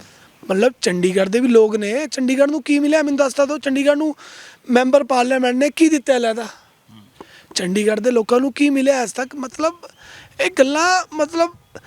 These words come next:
ਕਰਨ 'ਚ ਤਾਂ ਆਪਾਂ ਨੂੰ ਲੱਗਦਾ ਹੈ ਠੀਕ ਹੈ, ਪਰ ਇਹ ਦੱਸੋ ਮਿਲਿਆ ਕੀ ਹੈ ਲੋਕਾਂ ਨੂੰ? ਤੇ ਇਸ ਕਰਕੇ ਗੱਲਾਂ ਆਪਾਂ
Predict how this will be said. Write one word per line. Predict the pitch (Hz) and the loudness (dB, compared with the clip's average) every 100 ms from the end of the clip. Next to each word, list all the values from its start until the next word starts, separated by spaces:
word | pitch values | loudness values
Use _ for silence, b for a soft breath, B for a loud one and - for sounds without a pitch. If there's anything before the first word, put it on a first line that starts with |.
| B B B - | B B B 2
ਕਰਨ | 254 269 294 | 4 4 2
'ਚ | 269 311 320 320 _ _ | 2 4 4 0 _ _
ਤਾਂ | - | -6
ਆਪਾਂ | 277 - | -2 2
ਨੂੰ | 311 | 2
ਲੱਗਦਾ | 285 277 294 | 4 4 4
ਹੈ | 320 | 4
ਠੀਕ | 277 262 269 | 0 -6 -4
ਹੈ, | 330 | -6
ਪਰ | 320 339 | -4 -2
ਇਹ | 311 | -2
ਦੱਸੋ | 302 262 320 | -2 -2 0
ਮਿਲਿਆ | 302 349 349 | 4 4 4
ਕੀ | 320 | 4
ਹੈ | 285 | 2
ਲੋਕਾਂ | 247 226 220 | 2 -2 -8
ਨੂੰ? | 311 180 _ _ B B B | -8 -12 _ _ B B B
ਤੇ | - | -10
ਇਸ | 330 - | -6 -2
ਕਰਕੇ | 311 262 359 | -2 0 -4
ਗੱਲਾਂ | 339 220 233 233 254 269 277 311 - - B B B | -4 0 0 2 0 0 0 -2 -6 -18 B B B
ਆਪਾਂ | - - 294 311 | -4 2 2 2